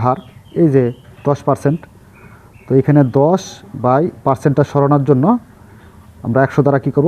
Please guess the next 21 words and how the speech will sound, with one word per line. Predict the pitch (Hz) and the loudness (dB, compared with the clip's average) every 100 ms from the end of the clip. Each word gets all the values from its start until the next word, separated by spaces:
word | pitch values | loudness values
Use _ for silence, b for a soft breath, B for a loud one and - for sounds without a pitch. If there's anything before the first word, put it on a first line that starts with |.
| 160 | 0
ভাগ | 131 - | -2 -2
করব। | 110 98 - - - - - - - - - - - b b b - - 113 | -6 -6 -12 -20 -20 -20 -20 -20 -20 -20 -20 -20 -20 b b b -12 -4 -2
আর | 110 - | -2 0
পাওয়ার | 143 156 147 | 0 2 0
কত? | 160 180 202 143 156 | 0 0 0 2 2
এন, | 120 90 - - 143 | 0 -6 -12 -2 0
এন | 147 | 2
মানে | 147 143 208 | 2 2 0
কি? | 226 139 | 0 2
এন | 143 143 | 2 2
মানে | 143 - | 0 0
সময়, | 131 165 - | 0 -2 -2
সময় | 151 135 | 2 2
হচ্ছে | 135 123 | 2 2
দুই | 143 120 | 2 2
বছর, | 104 104 - | -2 -6 -4
তো | 135 | -2
এখানে | 139 113 | -2 0
দুই | 127 117 | 0 2
দিয়ে | 110 | 0
দাও। | 160 | -2